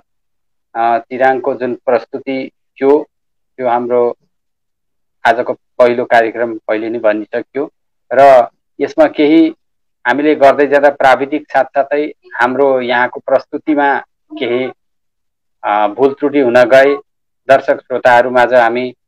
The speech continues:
अन्त्यमा क्षमा माग्दछौँ र आगामी दिनहरूमा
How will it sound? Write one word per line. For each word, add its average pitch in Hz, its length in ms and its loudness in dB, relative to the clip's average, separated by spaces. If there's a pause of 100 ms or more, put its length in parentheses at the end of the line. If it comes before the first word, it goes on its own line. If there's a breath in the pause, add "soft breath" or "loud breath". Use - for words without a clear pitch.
(280)
अन्त्यमा 123 460 -2
क्षमा 123 600 -6 (520)
माग्दछौँ 123 580 -2 (100)
र 123 280 4 (120)
आगामी 143 400 2
दिनहरूमा 143 640 -2